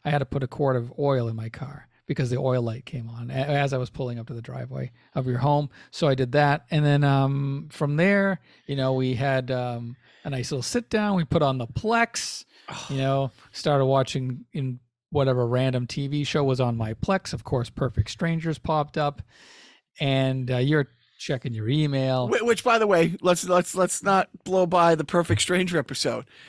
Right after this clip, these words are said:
Speaker 2: How great was that episode? You know,
Speaker 1: It,
Speaker 2: I,
Speaker 1: it was,
Speaker 2: I
Speaker 1: it was a, it was a six or seven. I don't know. It
Speaker 2: Yeah.
Speaker 1: was okay.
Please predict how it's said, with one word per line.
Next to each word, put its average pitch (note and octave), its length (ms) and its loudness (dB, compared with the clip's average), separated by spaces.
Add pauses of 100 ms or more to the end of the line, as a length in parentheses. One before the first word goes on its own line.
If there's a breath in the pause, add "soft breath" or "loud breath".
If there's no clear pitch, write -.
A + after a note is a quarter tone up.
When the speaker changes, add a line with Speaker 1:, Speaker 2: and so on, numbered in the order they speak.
(640 loud breath)
Speaker 2:
How F4+ 200 6
great E4 260 4
was C#4+ 140 4
that A3+ 160 6
episode? C#3+ 680 0 (160)
You F#3+ 140 -4
know, G3+ 320 6
Speaker 1:
It, C4+ 60 4
Speaker 2:
I, C#4+ 160 4
Speaker 1:
it A4 140 2
was, F4 220 4
Speaker 2:
I - 40 0
Speaker 1:
it E4+ 140 0
was D#4+ 180 2
a, C4+ 260 2
it F#4 60 4
was C4 120 2
a F3 100 4
six - 640 -2
or C#3+ 120 2
seven. C3+ 540 0
I C#4+ 120 -2
don't A3+ 120 0
know. C3 120 4
It A4+ 80 4
Speaker 2:
Yeah. D4 60 2
Speaker 1:
was A#3 100 0
okay. D3+ 380 0